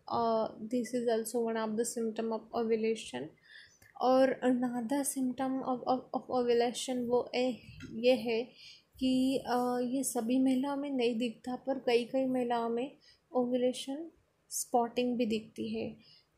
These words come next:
ओव्यूलेशन स्पॉटिंग मतलब, अ, हमारे ओव्यूलेशन के दो दिन पहले हमें एक स्लाइमी सा, मैंने जो बताया वो जैसा डिस्चार्ज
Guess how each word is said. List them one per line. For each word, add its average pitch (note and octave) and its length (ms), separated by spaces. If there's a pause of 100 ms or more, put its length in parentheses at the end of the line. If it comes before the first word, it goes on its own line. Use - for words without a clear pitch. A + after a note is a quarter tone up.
ओव्यूलेशन C4+ 640
स्पॉटिंग B3+ 600
मतलब, A#3+ 580 (1400)
अ, B3+ 40
हमारे A#3+ 800
ओव्यूलेशन C4 680
के C4 300
दो C4+ 760
दिन B3 420
पहले G#3+ 640 (520)
हमें A#3+ 480 (100)
एक - 260 (640)
स्लाइमी C4 680
सा, C4 340
मैंने A#3+ 340
जो A#3+ 160
बताया A3+ 560
वो A#3 240
जैसा A3+ 400
डिस्चार्ज A3 720